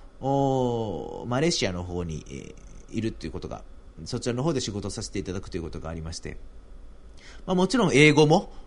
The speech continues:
もちろんマレー語も、おー、できない私ですので、えー、非常に、えー、コミュニケーション取るのに苦労しましたし、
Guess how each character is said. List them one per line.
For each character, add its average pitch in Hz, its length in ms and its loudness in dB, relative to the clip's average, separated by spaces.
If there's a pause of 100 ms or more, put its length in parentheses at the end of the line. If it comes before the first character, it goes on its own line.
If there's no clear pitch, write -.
(140)
も 156 120 0
ち 185 80 2
ろ 160 80 4
ん 120 40 2
マ 120 140 10
レ 131 140 8
ー - 20 4
語 117 100 4
も、 156 220 0 (320)
お 120 720 6
ー、 113 40 0
で 113 100 0
き 165 100 4
な 147 60 6
い 98 80 4
私 95 340 0
で 104 80 -2
す 101 100 -6
の 76 100 -8
で、 139 220 -4 (300)
え 127 440 4
ー、 - 20 4
非 151 180 2
常 254 380 10
に、 254 240 4
え 151 200 2
ー、 131 60 -2
コ 147 120 -2
ミ 143 80 2
ュ - 60 2
ニ - 20 0
ケ 143 140 4
ー - 20 4
シ 127 80 0
ョ 104 80 0
ン 92 320 -6
取 110 160 0
る 98 40 -4
の 98 100 -4
に 113 380 -4
苦 - 140 -2
労 80 320 0
し - 200 -8
ま 113 120 -2
し - 80 -6
た 92 60 -8
し、 - 320 -4